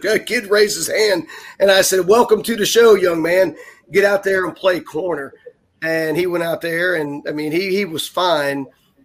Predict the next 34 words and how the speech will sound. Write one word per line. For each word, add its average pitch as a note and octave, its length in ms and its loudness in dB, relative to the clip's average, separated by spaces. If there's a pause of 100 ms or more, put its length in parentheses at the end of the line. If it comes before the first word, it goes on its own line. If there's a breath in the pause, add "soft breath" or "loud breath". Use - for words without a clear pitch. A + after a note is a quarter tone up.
(180)
But D3+ 380 4 (240)
I, F3 100 2
I - 220 0
just, - 280 -10
I - 120 2
just C#4 240 -6
really D4 260 -4
believe F3+ 680 -2 (760 soft breath)
kids A#3+ 380 0
in F3+ 120 -2
this F3+ 200 -2
generation, D#3 960 -2 (260 loud breath)
this G3+ 220 -2
is G#3 140 -10
the F#3+ 80 -2
bar. D3+ 640 2
This D#3+ 280 -6
is D#3 120 -12
what, F3 260 2 (240)
um, D#3 460 0 (160)
what D#3+ 260 -8
you E3+ 180 -4
are E3+ 80 -4
expected - 520 -6
to D#3 80 -10
meet, C3 340 -6 (380)
and F3+ 120 2
there's F3 200 0
no F3+ 200 2
excuse D#3+ 440 -6
for D3+ 100 -10
not D3 280 -2
meeting C#3+ 320 -2
it. A2+ 120 -14